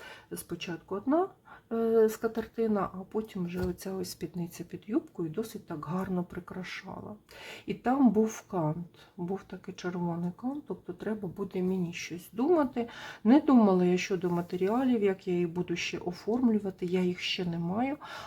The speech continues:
але вже якраз треба пара-, паралельно про це теж подбати і подумати. Бо, бо вже, м,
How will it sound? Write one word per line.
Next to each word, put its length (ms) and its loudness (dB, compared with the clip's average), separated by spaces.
але 320 4
вже 540 2
якраз 420 0
треба 280 2
пара-, 360 2
паралельно 680 2
про 160 -6
це 320 -2
теж 300 -6
подбати 560 -4
і 40 -2
подумати. 840 -2
Бо, 580 4
бо 420 2
вже, 360 -2
м, 640 -4